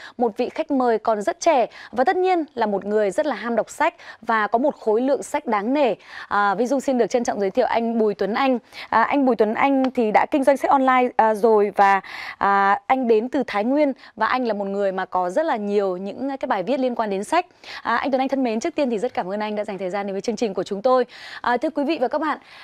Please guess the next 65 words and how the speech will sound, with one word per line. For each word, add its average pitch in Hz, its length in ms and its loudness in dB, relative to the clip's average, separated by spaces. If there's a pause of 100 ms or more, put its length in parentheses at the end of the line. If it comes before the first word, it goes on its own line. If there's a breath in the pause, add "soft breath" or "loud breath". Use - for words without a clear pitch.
à, 220 340 -2 (140)
nếu 240 320 -2
như 320 120 0
mà 294 60 0
quý 254 140 0
vị 294 100 -2
và 240 80 2
các 277 100 -2
bạn 285 180 0
có 208 120 -4
thể, 208 300 0
à, 156 200 -6
search 349 340 -4
cái 285 80 -10
tên 285 180 0
Bùi 214 100 -4
Tuấn 202 140 -6
Anh, 233 300 -4
à, 208 240 -2
với 208 160 -6
cái 269 100 -4
biệt 208 100 0
danh 240 360 -2
là 202 220 0
Hàn 190 280 -10
Sĩ - 180 -10
Lang 262 240 -2
Thang 247 300 -4
ở 196 80 -4
trên 233 160 -8
Google 220 280 0
thì 202 80 -8
quý 233 120 -6
vị 262 100 -4
có 214 140 -4
thể, 226 240 2 (280 loud breath)
à, 196 120 -2
thấy - 160 -4
cái 285 100 -2
tên 285 240 0
này 226 200 0
với, 214 420 0 (220 loud breath)
à, 226 120 0
rất 277 220 -2
nhiều 285 280 4
những 233 180 -4
cái 294 80 0
bài 254 180 0
viết 302 220 -2
liên 277 140 0
quan 254 180 0
đến 220 140 -2
sách. 359 220 0 (300 loud breath)
Và 240 120 0
tôi 294 140 0
cũng 320 180 -6
đã - 60 0
từng 233 380 -2
được 233 140 2
tìm 254 160 2
hiểu 233 240 4
và 196 100 -2
được 196 160 -4
biết 349 240 -2
là 226 240 2